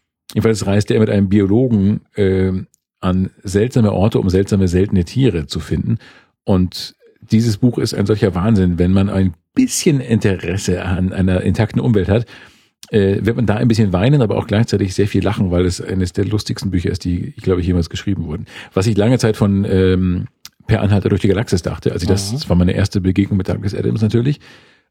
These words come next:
Speaker 1: Und das, da tat sich so eine neue Welt auf. Das war, ich war damals ganz jung oder relativ jung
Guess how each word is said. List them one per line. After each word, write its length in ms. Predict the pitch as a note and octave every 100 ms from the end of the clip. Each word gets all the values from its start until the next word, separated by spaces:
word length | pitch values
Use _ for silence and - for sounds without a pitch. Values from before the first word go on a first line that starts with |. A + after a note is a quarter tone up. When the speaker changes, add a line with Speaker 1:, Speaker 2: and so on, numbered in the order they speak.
| _ _ _ -
Speaker 1:
Und 180 | A#2 G2
das, 140 | G2
da 120 | -
tat 200 | E2+ G#2+ A2
sich 80 |
so 80 | G#2
eine 80 | G2
neue 200 | F#2+ E2+
Welt 200 | F2 A2
auf. 340 | C2+ C#2+ - -
Das 140 | D#2+ F#2
war, 120 | F2+
ich 160 | F2
war 180 | F2 E2+
damals 260 | F2 F2 E2+
ganz 160 | F2+ -
jung 280 | B2 F3 - _ _ _ _ _ _ _ _ - -
oder 140 | E2
relativ 280 | G#2+ A2+ A2
jung 220 | B2